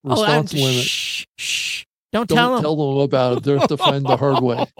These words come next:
Speaker 1: <laughs> They'll figure it out. <laughs> And then there was, and,
Speaker 2: Yeah.
Speaker 1: and, and then that's why I had, that's why there's a separation now at Blueberry. If you've agreed that you'll check your email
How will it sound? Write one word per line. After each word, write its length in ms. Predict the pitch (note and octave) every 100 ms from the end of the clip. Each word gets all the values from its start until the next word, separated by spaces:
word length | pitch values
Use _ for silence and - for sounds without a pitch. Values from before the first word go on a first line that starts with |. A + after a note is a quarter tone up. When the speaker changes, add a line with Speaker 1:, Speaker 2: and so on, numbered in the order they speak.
| -
Speaker 1:
<laughs> 180 | _ -
They'll 180 | - C#4
figure 400 | - C#4 - B3
it 60 | G#3
out. 360 | A#3+ A3 - - - - - - - - _
<laughs> 120 | - - - - _ B3 B3 A#3 A3+ G#3 F#3+ F3+ F3 -
And 140 | G#3+
then 160 | G#3+ G3+
there 140 | G3+
was, 260 | G3+ F#3+ - -
and, 180 | F#3+ C3+
Speaker 2:
Yeah. 60 | F#3+
Speaker 1:
and, 60 |
and 120 | F3+ F#3
then 180 | F#3
that's 260 | F3 F3 -
why 160 | E3+ E3
I 60 |
had, 300 | D#3+ E3 E3 - -
that's 360 | A#2+ D3 - -
why 220 | C#3+ D3
there's 240 | D3 D3
a 60 | F3+
separation 720 | - D#3 E3 A2 A2 - C#3
now 260 | G2+ G2+ D3
at 120 | C3+
Blueberry. 520 | B2 G#2 G2+ G2+ C#3+ -
If 140 | A2+ _
you've 260 | A2+ C3+ D#3+
agreed 800 | F3 C3 D#3+ A3 E3 A2+ D3 B3+ _ _ _ _ _ _ _ _ -
that 100 | D#3
you'll 280 | D3+ F3 A#3
check 340 | - A#3 -
your 120 | B3 -
email 480 | A#3+ B3+ G3+ C#3+